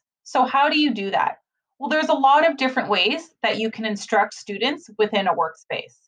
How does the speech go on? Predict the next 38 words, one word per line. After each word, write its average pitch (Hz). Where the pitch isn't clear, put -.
So -
I'm 294
gonna 381
show 349
you 320
a 262
few 262
different 226
examples, 220
and 247
depending 320
on 339
the 269
group 233
of 240
students 220
that -
you're 175
teaching, 311
you'll 247
be 214
able 240
to 262
see 220
some 208
entry 190
points -
for -
you. -
So 330
the 349
first 480
one 240
is 247
that 226
you 294
can 392
title -